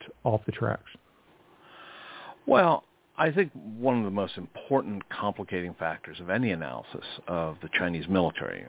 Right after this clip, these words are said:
Speaker 2: Army, Navy, Air Force, rocket forces, P L A Strategic Support Force,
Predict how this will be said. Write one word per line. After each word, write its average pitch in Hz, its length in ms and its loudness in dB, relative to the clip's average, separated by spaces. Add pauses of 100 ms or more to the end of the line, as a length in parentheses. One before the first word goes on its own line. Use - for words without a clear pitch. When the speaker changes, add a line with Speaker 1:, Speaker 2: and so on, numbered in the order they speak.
Speaker 2:
Army, 82 320 -4
Navy, 78 420 -6
Air 80 160 -6 (100)
Force, 64 220 -6 (320)
rocket - 420 0
forces, - 460 -8 (140)
P - 100 -6
L 60 120 -4
A - 80 -6
Strategic - 480 -8
Support 151 260 6
Force, 110 200 4